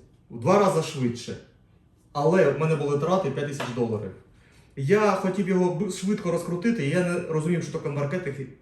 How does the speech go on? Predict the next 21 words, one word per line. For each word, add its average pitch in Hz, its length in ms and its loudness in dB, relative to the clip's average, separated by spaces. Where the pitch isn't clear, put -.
маркетинг, 143 520 -2
як 175 260 -2
він 160 120 -4
працює, 156 600 0
скільки 185 300 0
для 185 80 2
цього 185 180 2
потрібно 170 400 0
грошей, 160 680 0
які 151 260 -2
канали, 180 680 4
е, 117 40 -4
для, 147 480 0
е, 120 720 -2
клієнтів 160 760 2
більше 143 640 0
всього 175 760 0
і 156 120 -4
найдешевші, 147 1300 2
щоб, 139 260 0
е, - 320 -8